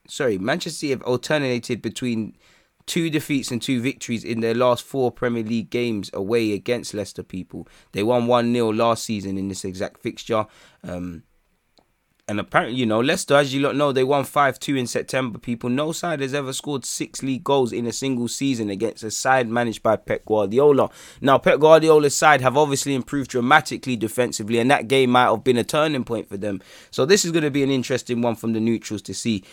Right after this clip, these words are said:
Manchester City have conceded just eight away goals in the Premier League this season, with Tottenham in November the only side to score more than once at home to the citizens this season.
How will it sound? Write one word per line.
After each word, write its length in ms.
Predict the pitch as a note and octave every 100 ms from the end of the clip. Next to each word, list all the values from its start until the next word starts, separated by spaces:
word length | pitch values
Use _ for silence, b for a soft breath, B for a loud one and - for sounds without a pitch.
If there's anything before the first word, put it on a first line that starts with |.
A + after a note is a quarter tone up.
| B B
Manchester 480 | B2 F#3+ A3 A3 G#3+
City 240 | - F3+
have 160 | E3+ -
conceded 480 | D3+ - F#3+ E3 C#3
just 180 | C#3+ -
eight 240 | F#3 F3+
away 320 | D3 C#3+ E3 D#3+
goals 340 | D#3 D#3 C#3
in 80 | C#3+
the 80 | C3
Premier 320 | D#3 C#3+ C3+
League 240 | D#3 D#3+
this 160 | C3+ B2
season, 400 | C3 B2 G#2+ G#2
with 160 | G2+
Tottenham 380 | - F3+ C3 C3
in 80 | B2+
November 400 | B2 C3 C3 B2
the 200 | A2+ -
only 480 | C#3+ C#3+ C3 C3 B2 B B
side 440 | - - C#3 B2 -
to 100 | A#2+
score 320 | - C3+ B2+
more 240 | B2+ B2+
than 220 | A#2 A2 A#2+
once 280 | B2 G2+
at 100 | -
home 260 | B2 C3 A#2+
to 140 | B2
the 80 | A2+
citizens 600 | - C3 - A2 A2 G#2
this 200 | - G2+
season. 520 | - D#3 C#3+ A#2 F#2+